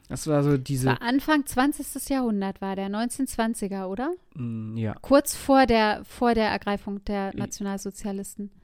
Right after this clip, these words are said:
Speaker 1: ich glaube sogar noch ein bisschen eher, aber ich müsste
Speaker 2: Ah,
Speaker 1: jetzt
Speaker 2: ja.
Speaker 1: nachgucken. Ich weiß es nicht.
Speaker 2: Okay.
Speaker 1: Ich will jetzt nicht nebenbei,
Speaker 2: Nachreichung,
Speaker 1: genau,
Speaker 2: potenziell.
Speaker 1: Nachreichung.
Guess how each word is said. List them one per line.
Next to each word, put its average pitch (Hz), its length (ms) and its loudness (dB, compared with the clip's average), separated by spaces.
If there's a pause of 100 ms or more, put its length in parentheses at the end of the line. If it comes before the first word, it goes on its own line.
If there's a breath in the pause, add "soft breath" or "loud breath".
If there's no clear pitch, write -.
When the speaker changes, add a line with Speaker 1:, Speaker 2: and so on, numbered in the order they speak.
(140)
Speaker 1:
ich - 240 -16 (400)
glaube 123 380 -2
sogar 127 200 -4
noch 123 140 -2
ein 120 140 -8
bisschen 127 440 -4
eher, 131 260 -4
aber 135 180 -4
ich - 240 -8 (320)
müsste 123 280 -4
Speaker 2:
Ah, - 40 0
Speaker 1:
jetzt 226 120 2
Speaker 2:
ja. - 140 0
Speaker 1:
nachgucken. 101 360 -8 (240)
Ich - 120 -10
weiß 113 160 -2
es 120 60 -16
nicht. 101 160 -10
Speaker 2:
Okay. - 220 -6
Speaker 1:
Ich - 40 -4
will 123 80 0
jetzt 117 140 -4
nicht 113 120 -8
nebenbei, 113 280 2
Speaker 2:
Nachreichung, 202 420 0
Speaker 1:
genau, 202 160 -2
Speaker 2:
potenziell. 196 520 0
Speaker 1:
Nachreichung. 185 60 -8